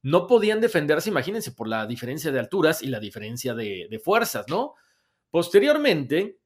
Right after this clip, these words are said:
ya que acaban con las aldeas que estaban alrededor, estos gigantes construyen sus chozas, se quedaron ahí para pescar, para cazar, y esta historia termina cuando aparece un ángel brillante en el cielo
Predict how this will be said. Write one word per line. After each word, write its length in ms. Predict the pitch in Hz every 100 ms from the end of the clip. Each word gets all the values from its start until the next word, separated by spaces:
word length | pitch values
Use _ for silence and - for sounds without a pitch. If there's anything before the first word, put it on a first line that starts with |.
| -
ya 240 | 123 139 147
que 80 | 127
acaban 460 | - 143 190 226
con 120 | 208
las 180 | 160 131
aldeas 300 | 135 143 147
que 80 | -
estaban 320 | - 139 143
alrededor, 500 | 135 117 110 120 160
estos 280 | 123 - 127
gigantes 640 | - 120 135 139 127 156
construyen 600 | - 101 - 139 147 156 127
sus 240 | 135 -
chozas, 520 | - 160 - 175 - _ _ _
se 200 | _ 127
quedaron 320 | 123 135 143 139
ahí 220 | 120 135
para 260 | 139 117
pescar, 560 | - 101 - 170 - - _ _
para 420 | - 127 123 104 -
cazar, 640 | 101 - 143 131 196 - _ -
y 280 | 175 208 -
esta 360 | 170 180 175 202
historia 600 | 185 - 202 160 165 165
termina 500 | 196 196 175 151 156
cuando 600 | 156 156 165 156 147 135 - - -
aparece 640 | 135 127 139 123 147 -
un 200 | 143 139
ángel 400 | 156 233 254 247
brillante 880 | 175 160 123 127 101 87 117 202 _ _ _ -
en 220 | 151 208
el 160 | 240 220
cielo 540 | - 156 123 127 160